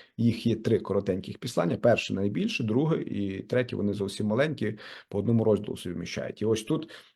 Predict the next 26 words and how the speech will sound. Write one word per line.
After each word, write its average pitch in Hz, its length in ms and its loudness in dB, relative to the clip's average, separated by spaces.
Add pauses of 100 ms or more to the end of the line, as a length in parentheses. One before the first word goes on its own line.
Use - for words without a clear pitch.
(120)
в - 140 -4
одинадцятому 123 460 2
вірші 151 260 0
третього 143 520 2 (480)
соборного 120 520 2
листа 120 220 0
апостола 123 420 2
Івана, 120 240 0 (540)
е, 98 40 -10
записані 113 420 -2
такі - 160 -10
слова. - 400 -4 (640)
«Дорогий 139 400 6
мій», 87 240 0 (460)
він 98 240 -2
пише 107 280 2
своєму 107 500 2
другу, 101 360 2
улюбленому 90 720 -2 (360)
Гаєві, 87 520 -2 (460)
ось, - 600 -6
е, 87 320 -6 (240)
він 104 240 2
пише: 113 260 0
«Дорогий 131 380 6
мій, 80 240 -2